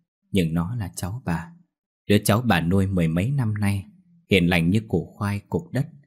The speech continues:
sao bây giờ lại? Bà Ngân nhớ lại cái đêm bà lén đến giếng ma múc nước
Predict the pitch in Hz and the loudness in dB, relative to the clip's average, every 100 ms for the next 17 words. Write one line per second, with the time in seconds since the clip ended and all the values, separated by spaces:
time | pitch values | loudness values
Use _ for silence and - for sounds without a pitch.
0 | _ _ - - - 85 85 82 85 82 | _ _ -20 -10 -4 0 0 -2 -4 -4
1 | 85 - 92 85 - 78 - _ _ _ | -6 -6 -8 -10 -10 -18 -20 _ _ _
2 | _ _ _ _ _ _ _ _ _ _ | _ _ _ _ _ _ _ _ _ _
3 | _ _ 98 92 95 85 85 123 151 90 | _ _ 0 4 4 4 4 4 4 2
4 | - 127 113 107 104 - - _ _ 95 | 0 2 4 6 4 0 -14 _ _ 0
5 | 85 80 87 120 104 127 123 104 147 131 | 2 2 2 2 2 0 4 2 4 2
6 | 95 92 107 143 143 | 0 -2 -2 -2 0